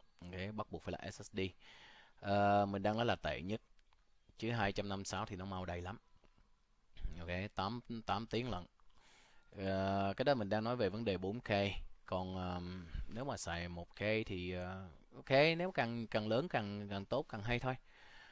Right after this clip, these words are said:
Ờm, đó, cái này là cái, ờ, so sánh, cái chia sẻ giữa,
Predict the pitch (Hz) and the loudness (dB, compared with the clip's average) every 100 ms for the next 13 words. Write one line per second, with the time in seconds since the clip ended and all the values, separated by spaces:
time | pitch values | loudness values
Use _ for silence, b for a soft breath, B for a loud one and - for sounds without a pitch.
0 | B B _ - 120 123 127 127 127 117 | B B _ 2 8 10 8 4 0 -2
1 | 107 113 160 - - 156 139 101 120 139 | 4 6 6 0 -8 0 2 2 4 4
2 | 143 147 139 135 113 113 117 131 143 - | 6 6 4 4 0 0 -2 -2 -4 -4
3 | 107 - 78 69 107 120 90 76 80 110 | -2 -2 -2 -2 -2 -2 -4 -4 -4 -2
4 | 123 | -4